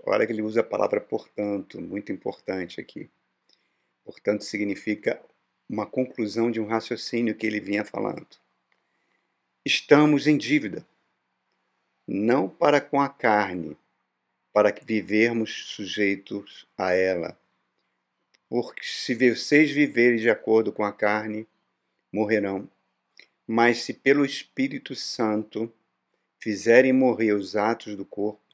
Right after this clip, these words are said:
viverão." Olha que coisa fantástica, que é o título da mensagem de hoje. Eu preciso dominar os apetites do meu corpo. Esse é o título.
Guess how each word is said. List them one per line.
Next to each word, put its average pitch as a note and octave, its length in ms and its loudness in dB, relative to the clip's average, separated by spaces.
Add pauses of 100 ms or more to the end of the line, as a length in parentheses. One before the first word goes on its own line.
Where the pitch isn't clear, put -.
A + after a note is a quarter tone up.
(280)
viverão." G#2 560 -2 (720)
Olha A#2 280 -4
que A2+ 120 -12
coisa A2+ 640 -4
fantástica, - 1080 -8 (1000)
que - 80 -6
é G2 40 2
o G2 100 -2
título A2 720 -6
da G2 140 -4
mensagem G#2 480 -2
de A2 100 -4
hoje. F#2+ 380 -4
Eu - 40 -12
preciso D#3 1000 -8 (540)
dominar G#2+ 760 0 (680)
os A#2 200 -6
apetites - 1080 -6 (120)
do A#2 140 -6
meu A2+ 160 0
corpo. - 320 -10 (960)
Esse C3 240 -6
é - 20 -8
o D3 40 -10
título. - 420 -14